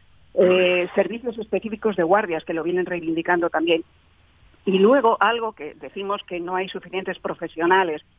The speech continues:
y es verdad que no los hay, con, con todo lo que ello trae consigo, pero es que también es verdad que hay una cantidad de cargos intermedios, de gerencias, que podrían solucionar muy bien,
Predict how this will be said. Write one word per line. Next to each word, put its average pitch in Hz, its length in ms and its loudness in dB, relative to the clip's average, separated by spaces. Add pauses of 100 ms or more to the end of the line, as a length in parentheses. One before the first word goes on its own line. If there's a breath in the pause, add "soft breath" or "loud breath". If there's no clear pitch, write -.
y 170 160 0
es 170 100 0
verdad 165 260 2
que 165 100 -4
no 165 120 -2
los 147 180 -8
hay, 208 300 0
con, 156 400 -10
con 170 320 -4 (100)
todo 208 360 2 (260 loud breath)
lo 196 200 2
que 196 180 2
ello 196 140 2
trae 185 160 0
consigo, 185 520 2 (320 soft breath)
pero 180 180 -2
es 190 60 -8
que 247 140 0
también 208 340 0
es 240 120 -6
verdad 220 460 2
que 190 100 -2
hay 214 120 -2
una 220 200 0
cantidad 190 680 0
de 180 120 -4
cargos 202 440 -2
intermedios, 170 720 -4
de 151 100 -10
gerencias, 185 680 0 (400)
que 196 120 4
podrían 220 500 0
solucionar 175 600 2
muy 208 220 -4
bien, 202 380 -2